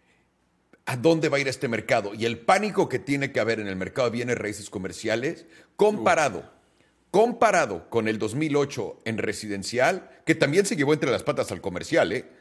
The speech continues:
Speaker 1: O sea, yo
Speaker 2: Totalmente.
Speaker 1: testigo
Speaker 2: Sí,
Speaker 1: de,
Speaker 2: sí, sí.
Speaker 1: de todo esto. Que se llevó entre las patas al, al comercial. Esta vez el comercial se va a llevar entre las patas todo.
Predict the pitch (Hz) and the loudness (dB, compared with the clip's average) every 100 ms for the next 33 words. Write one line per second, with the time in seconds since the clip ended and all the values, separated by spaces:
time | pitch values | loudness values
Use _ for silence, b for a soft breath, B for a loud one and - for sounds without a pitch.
0 | B - 98 90 98 - 113 104 85 90 | B -10 -6 -4 -4 -2 -2 -2 -6 -6
1 | 101 - 123 117 104 82 90 90 - - | -8 -4 -4 -2 -2 -4 -8 -10 -8 -4
2 | 117 113 170 - 73 - B B B B | -4 0 -2 -2 -10 -16 B B B B
3 | B B B - 107 123 170 196 156 - | B B B -6 -2 0 0 2 0 0
4 | 160 156 139 110 104 101 - 107 101 98 | -2 -2 -2 -2 -2 -4 -2 0 0 -4
5 | 120 107 98 139 147 135 - 147 - 139 | -6 -4 -4 0 0 0 -4 -6 -2 -2
6 | 143 156 113 107 98 117 123 120 117 107 | -2 -6 -6 -6 -6 -8 -8 -8 -6 -4
7 | 117 113 95 85 82 107 98 98 160 127 | -4 -6 -8 -10 -8 -10 -10 -8 -4 -4